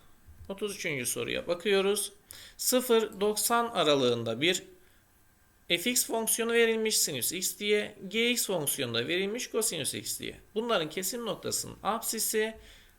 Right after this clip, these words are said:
aşağıdaki fonksiyonlardan hangisinin esas periyodudur diye soruluyor.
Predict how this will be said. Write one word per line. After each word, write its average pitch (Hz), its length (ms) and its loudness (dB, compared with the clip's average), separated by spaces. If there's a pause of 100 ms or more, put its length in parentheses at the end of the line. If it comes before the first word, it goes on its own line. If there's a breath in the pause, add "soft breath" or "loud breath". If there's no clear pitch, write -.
aşağıdaki 208 680 -2
fonksiyonlardan 202 880 -2
hangisinin 208 600 -2
esas 196 480 -2
periyodudur 143 580 -2
diye 113 160 -2
soruluyor. 107 500 -2